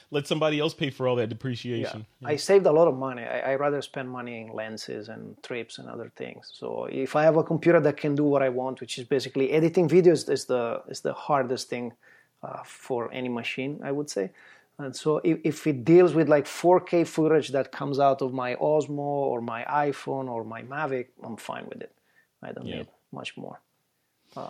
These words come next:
Speaker 2: I
Speaker 1: Yeah,
Speaker 2: never had
Speaker 1: and
Speaker 2: issues with Lightroom. I, I, I hear a lot of complaints about, you know, people with big libraries and performance issues.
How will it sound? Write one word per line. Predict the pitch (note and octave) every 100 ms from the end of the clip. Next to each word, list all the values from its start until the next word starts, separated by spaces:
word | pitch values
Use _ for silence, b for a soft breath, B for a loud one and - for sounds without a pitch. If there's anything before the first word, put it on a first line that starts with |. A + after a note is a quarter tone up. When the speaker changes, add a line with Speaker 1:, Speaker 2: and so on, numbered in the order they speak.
| - -
Speaker 2:
I | -
Speaker 1:
Yeah, | -
Speaker 2:
never | A3 C#4
had | B3+ B3
Speaker 1:
and | A#3+
Speaker 2:
issues | A#3 F#3
with | F#3 D3+
Lightroom. | D3 D3 C#3 C3+ A#2 _
I, | C3+
I, | - C3+ F3 D#3+
I |
hear | D#3 G3 G#3
a |
lot | F#3+ A3+
of | -
complaints | G3 D#3+ - E3+ F3+ E3+
about, | D3+ C#3+ C3+ C#3
you | C3+
know, |
people | - C#3+ D#3 C#3
with | C3+ C3
big | C#3 E3 E3+
libraries | E3 E3 D#3 D#3+ D#3 C#3+
and | C3+ -
performance | C3+ - D3+ E3+ E3+ -
issues. | F3+ F#3 E3